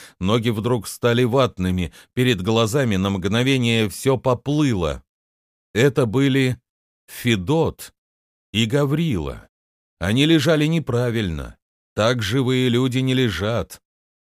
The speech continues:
Руки и ноги были вывернуты под странными углами. Один лежал на спине, запрокинув голову, и на его горле чернела страшная рана. Второй — лицом в пол,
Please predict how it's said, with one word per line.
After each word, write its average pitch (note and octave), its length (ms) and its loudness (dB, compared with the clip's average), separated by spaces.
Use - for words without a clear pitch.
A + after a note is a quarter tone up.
Руки A2 320 0
и A2+ 100 0
ноги A2+ 320 0
были A2+ 220 -2
вывернуты A#2 640 0
под G#2+ 240 -2
странными B2 580 -2
углами. B2 640 -2
Один A2 340 0
лежал A#2 440 0
на G#2 120 0
спине, B2 480 -2
запрокинув G#2+ 720 -2
голову, F#2+ 500 0
и F#2 80 -2
на A2+ 100 0
его A#2+ 260 2
горле A2+ 480 2
чернела B2 600 -2
страшная B2+ 840 -4
рана. F#2+ 440 -2
Второй — C3 640 0
лицом B2+ 600 0
в - 240 -20
пол, G#2+ 400 0